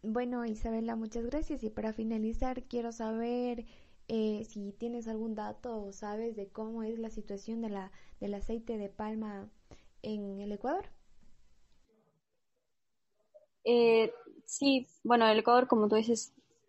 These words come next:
Speaker 2: también es parte de, de la industria de la palma africana. Y, mm, como dato, actualmente existen dos mil ciento veintiséis palmicultores, eh, con un total aproxima-, aproximado de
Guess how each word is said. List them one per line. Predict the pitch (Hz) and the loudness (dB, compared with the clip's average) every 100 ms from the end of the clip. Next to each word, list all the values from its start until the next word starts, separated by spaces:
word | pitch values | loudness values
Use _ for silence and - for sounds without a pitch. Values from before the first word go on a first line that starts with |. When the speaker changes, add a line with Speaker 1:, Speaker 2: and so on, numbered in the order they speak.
| _ | _
Speaker 2:
también | 214 208 214 220 | 6 10 10 8
es | 220 | 8
parte | - 208 220 220 | 10 10 10 8
de, | 196 185 175 | 10 8 8
de | 190 | 8
la | 185 | 8
industria | 185 202 208 202 | 6 4 2 0
de | |
la | 185 | 0
palma | 190 190 | -4 -6
africana. | 196 190 202 208 208 - _ _ _ _ _ _ _ _ | -6 -6 -4 -4 -6 -12 _ _ _ _ _ _ _ _
Y, | - 220 214 214 208 208 | -2 2 4 4 4 2
mm, | 202 196 190 196 _ _ _ _ - - | 0 0 -2 -4 _ _ _ _ -12 0
como | 226 226 | 6 10
dato, | 240 254 247 | 10 10 6
actualmente | 226 214 220 233 | 6 2 2 2
existen | 214 226 - 226 220 220 | 0 -4 -4 -2 0 0
dos | 202 208 | 0 0
mil | 208 214 | -2 0
ciento | 208 214 | 0 0
veintiséis | 214 208 214 208 208 - | 0 0 2 4 4 4
palmicultores, | 202 196 196 196 196 240 277 269 - _ - - 156 - - - - - - - - | 4 4 2 0 2 4 4 2 -12 _ -20 -20 -20 -20 -20 -20 -20 -20 -20 -10 -4
eh, | 208 208 202 | 2 4 6
con | 208 208 | 6 8
un | |
total | 214 220 202 | 8 12 12
aproxima-, | 202 214 220 208 202 190 - | 12 8 8 10 10 8 2
aproximado | 202 - 202 214 208 240 226 | 2 4 4 8 12 12 12
de | 202 202 202 | 12 10 6